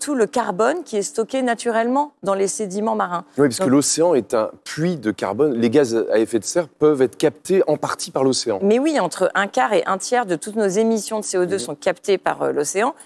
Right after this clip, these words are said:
Speaker 1: Et ils peuvent être stockés, en fait, de, à long terme grâce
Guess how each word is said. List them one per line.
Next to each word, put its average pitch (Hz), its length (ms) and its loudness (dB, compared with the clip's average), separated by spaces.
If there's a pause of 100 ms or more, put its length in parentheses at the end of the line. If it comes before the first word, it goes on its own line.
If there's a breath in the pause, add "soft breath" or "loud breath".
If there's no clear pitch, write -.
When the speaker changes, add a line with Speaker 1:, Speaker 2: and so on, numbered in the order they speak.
(240 loud breath)
Speaker 1:
Et 233 260 4
ils 202 60 -2
peuvent 202 200 0
être - 240 -2
stockés, 277 640 0
en 196 80 -2
fait, 226 320 -4
de, 170 140 -8 (100)
à 175 80 0
long 208 220 2
terme 233 380 0
grâce 175 440 -2